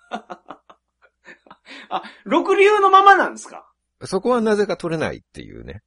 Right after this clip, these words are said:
Speaker 1: あー。
Speaker 2: 六流の後がどんどん成長していくっていう。
Speaker 1: あ、六流はけど、どこにかかってるんです？それは旅行作家にかかってるんですよね。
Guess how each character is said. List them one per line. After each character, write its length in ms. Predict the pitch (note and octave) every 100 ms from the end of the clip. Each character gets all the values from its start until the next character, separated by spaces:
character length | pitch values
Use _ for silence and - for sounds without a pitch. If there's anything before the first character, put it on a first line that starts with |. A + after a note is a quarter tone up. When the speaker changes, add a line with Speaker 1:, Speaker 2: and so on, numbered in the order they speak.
| -
Speaker 1:
あ 520 | C3+ C3 B2+ A#2 A2
ー。 20 |
Speaker 2:
六 200 | D3 D#3
流 100 | G#3
の 140 | G#3+ A#3+
後 200 | C4 C4
が 140 | G3
ど 140 | C3+
ん 60 | A#2
ど 100 | F#2
ん 60 | D2
成 160 | D2+
長 140 | - C#2
し 80 | -
て 100 | C#2+
い 60 |
く 160 | - -
っ 40 |
て 80 | _
い 40 |
う。 20 | _ _ _
Speaker 1:
あ、 140 | - E4+ _
六 300 | G#3 D4 F#4
流 200 | G4 G#4+
は 160 | G#4+ G#4
け 140 | G#4
ど、 260 | F#4+ E4 E3+
ど 120 | B3+
こ 80 | D4+
に 80 | C#4
か 120 | A#3+
か 80 | B3+
っ 80 | -
て 100 | A#3
る 120 | G#3+
ん 40 |
で 60 | G#3+
す？ 200 | - -
そ 120 | C4+
れ 100 | D#4
は 240 | D4+ C#4+ A#3
旅 160 | E4
行 180 | F4 F4
作 200 | E4+ E4+
家 100 | D#4+
に 80 | D#4
か 80 | G#3
か 100 | F#3+
っ 40 |
て 80 | F3+
る 80 | C3
ん 40 |
で 60 | -
す 60 |
よ 60 | D#2+
ね。 200 | F2+